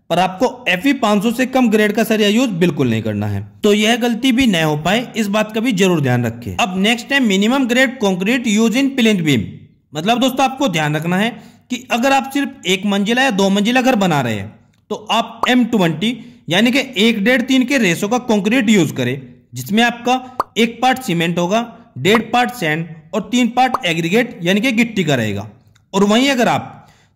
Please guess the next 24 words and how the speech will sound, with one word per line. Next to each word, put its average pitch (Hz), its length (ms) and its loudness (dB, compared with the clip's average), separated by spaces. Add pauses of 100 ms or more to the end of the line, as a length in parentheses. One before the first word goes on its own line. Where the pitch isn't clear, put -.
तीन 247 200 2
या 269 140 2
चार 175 320 0
मंजिल 175 380 0 (280)
या 202 60 2
फिर 269 140 0 (120)
पाँच 202 260 0
मंजिल 247 340 2
तक 254 160 0
घर 247 180 2
बना 214 260 2
रहे 180 160 2
हैं 101 160 -4 (460)
तो 185 160 -10
इसमें 240 240 0
आपको 269 260 0
प्लिंथ 170 320 2
बीम 175 180 2
में 220 340 0 (160)
एम 254 180 2
ट्वेंटी 240 460 2
फ़ाइव 160 280 0 (280)
यानी 202 220 2
कि 262 80 0